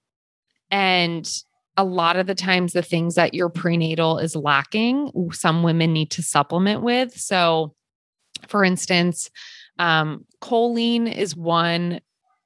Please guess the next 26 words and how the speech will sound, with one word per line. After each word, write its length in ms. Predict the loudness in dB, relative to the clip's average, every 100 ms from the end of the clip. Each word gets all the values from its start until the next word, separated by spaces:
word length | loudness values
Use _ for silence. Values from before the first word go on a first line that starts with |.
| _ -2
thing 280 | 2 2 2
that 220 | 0 0
most 380 | 0 -2 -2 -4
prenatals 460 | -4 0 2 2 0
are 120 | 0
missing. 500 | 0 0 -2 0 0
And 180 | 0 0
that's 300 | 0 0 -2
really 220 | 0 0
supportive 500 | 0 -4 -2 0 2 0
of, 180 | 0
like, 180 | 0 0 0
our 120 | 0
baby's 520 | 2 0 0 0 -2
brain 600 | _ -4 0 2 2 0
development, 800 | 0 0 2 0 0 0 -2 -4 -12 -20 -20 -16 -8
their 160 | -4
eye 240 | 0 0 0
development. 920 | 0 2 2 2 0 0 0 0 -4 _
And 460 | 2 4 2 0 -4 -4 -6 _ _ _ _
it's 280 | -2 0 -2 -4 -6 -2
unfortunately 560 | 0 0 0 0 0 0
with 180 | 0
supplements, 640 | -2 -2 0 2 2 0 -2
it's 200 | -6 -4
really, 460 | 0 2 2 -2